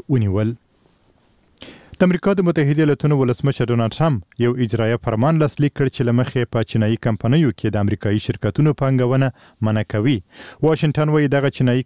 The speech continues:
کمپنۍ یا د چین د پوځ یا د چین په کنټرول کې دي. د پرونی فرمان یو هدف دا دی چې په یو دېرشو چینایي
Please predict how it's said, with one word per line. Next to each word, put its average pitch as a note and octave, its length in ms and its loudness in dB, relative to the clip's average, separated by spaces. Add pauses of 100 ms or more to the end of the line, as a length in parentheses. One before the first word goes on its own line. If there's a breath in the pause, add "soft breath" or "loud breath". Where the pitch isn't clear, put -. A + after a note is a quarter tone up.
کمپنۍ A#2 340 0 (100)
یا A2+ 140 0
د G#2 120 -2
چین B2 280 0
د F#2+ 120 -6
پوځ D#3 320 0 (240 soft breath)
یا D3+ 160 2
د A#2+ 140 0
چین C3+ 180 0 (120)
په A2 180 0
کنټرول A2 400 0
کې A2 160 -2
دي. A2+ 60 0 (520)
د A#2 180 0
پرونی A#2+ 320 2
فرمان A#2 360 0
یو A2+ 180 0
هدف A2 300 -4
دا C3 120 0
دی C#3 140 2
چې - 480 -4
په B2 140 2
یو D3+ 180 2
دېرشو C#3 320 0
چینایي A#2+ 260 2